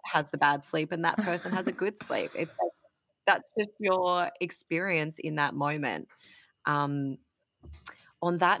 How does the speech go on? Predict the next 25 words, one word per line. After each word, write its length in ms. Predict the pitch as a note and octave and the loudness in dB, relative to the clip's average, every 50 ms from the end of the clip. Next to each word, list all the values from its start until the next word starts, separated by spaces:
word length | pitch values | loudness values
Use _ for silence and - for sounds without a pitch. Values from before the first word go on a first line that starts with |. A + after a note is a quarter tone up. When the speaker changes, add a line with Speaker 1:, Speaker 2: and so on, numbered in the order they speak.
| G#3 F#3 | 4 4
Speaker 2:
Yeah. 400 | F3 D#3+ D3 C#3 C#3 G#3+ C4 C4 | 4 6 6 4 4 2 2 2
Speaker 1:
note, 120 | - - - | 0 -4 -8
<laughs> 80 | _ - | _ 2
I 180 | C#4 C#4+ D4 C#4+ | 4 4 4 2
feel 320 | - - C#4+ B3+ B3 C4+ | 2 2 2 4 4 6
like 200 | D4 D4+ D#4+ F4 G3+ A#3+ | 6 6 6 6 6 4
we 140 | B3+ C#4+ C#4+ | 6 4 4
Speaker 2:
Yes, 40 | - | 6
we 100 | A#3+ A#3 | 4 6
Speaker 1:
could 20 | A3+ | 6
Speaker 2:
need 120 | A#3 A#3+ | 6 6
to 60 | B3 A3 | 6 6
Speaker 1:
talk 20 | |
Speaker 2:
wrap 220 | G#3 G3+ G3+ G#3 | 6 4 4 4
Speaker 1:
for 20 | G#3 | 4
Speaker 2:
it 80 | G3 | 4
up. 340 | F#3 F3+ E3+ E3+ E3 E3 F3 - | 4 4 6 6 6 6 6 4
Speaker 1:
hours. 20 | - - | 0 -2
Speaker 2:
I 180 | G#3+ B3+ C#4+ D4 | 2 4 4 4
know. 600 | C#4+ D4 D4 D4 D4 C#4+ B3+ A#3 G3+ F#3 F#3 F#3 - - - _ _ _ _ _ - | 4 4 2 2 2 4 4 4 4 2 2 0 -4 -10 -12 _ _ _ _ _ 2
Speaker 1:
Even 300 | G#3 G3+ G3 - C4+ C4 | 2 2 4 4 2 4
with 140 | B3+ C4 B3 | 4 4 4
our 160 | B3+ B3 - - | 4 4 4 2
Instagram 540 | F#3 E3+ F3 - - G3 F3+ F3+ D#3+ E3 | 0 -2 -2 -2 -2 2 2 2 2 4
lives 340 | D#3+ D3+ C#3+ D3 D3+ D3+ D3 | 4 4 6 6 4 2 0